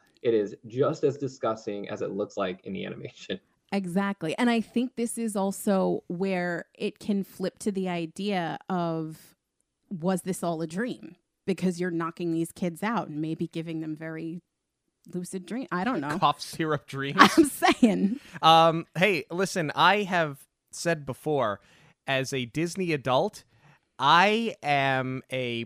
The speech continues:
Speaker 3: proponent, especially when it's late at night at the Magic Kingdom, of getting a kid a fast pass on Mickey's Melatonin Adventure.
Speaker 2: <laughs>
Speaker 3: I am a hundred percent on board with this. If this is what the parents are doing,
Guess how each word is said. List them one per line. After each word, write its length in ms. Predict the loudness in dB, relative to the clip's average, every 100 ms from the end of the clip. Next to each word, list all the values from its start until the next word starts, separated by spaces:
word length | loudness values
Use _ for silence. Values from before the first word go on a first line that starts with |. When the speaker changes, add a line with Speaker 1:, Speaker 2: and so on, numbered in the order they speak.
| -10
Speaker 3:
proponent, 920 | -12 -12 -12 -10 -2 -2 -2 -4 -10 -12 -10
especially 760 | -10 -6 -2 -2 -4 -4 -4
when 220 | -2 -2
it's 180 | -4 -6
late 260 | -6 -2 -2
at 120 | -4
night 220 | -4 -4
at 100 | -4
the 60 | -6
Magic 380 | -4 -4 -6 -10
Kingdom, 520 | -8 -6 -6 -6 -10 _ _ _ _ _ _ -6
of 280 | -4 -4
getting 300 | -4 -2 -2
a 80 | -4
kid 480 | -8 -4 -2 -2 -4 -10 -8
a 80 | -10
fast 460 | -4 0 0 -2
pass 420 | -4 -2 -2 -6 -6
on 260 | -6 -4
Mickey's 320 | -6 -6 -6
Melatonin 600 | -4 -4 -4 -6 -6 -6
Adventure. 540 | -8 -8 -10 -10 -14 -12 -12 6
Speaker 2:
<laughs> 180 | 6 8
Speaker 3:
I 400 | 8 8 8 4
am 140 | 0 0
a 80 |
hundred 580 | -2 -2 -2 0 0 -2
percent 460 | -2 -4 -2 -2 0
on 220 | -4 -4
board 300 | -4 -2 -2
with 160 | -4 0
this. 340 | 0 0 -6 -18 -20 -8
If 200 | -2 -2 -2
this 240 | -4 -2
is 120 | -4
what 180 | -4 -6
the 80 | -6
parents 440 | -4 -2 -2 -4
are 60 | -6
doing, 460 | -4 -2 -2 -4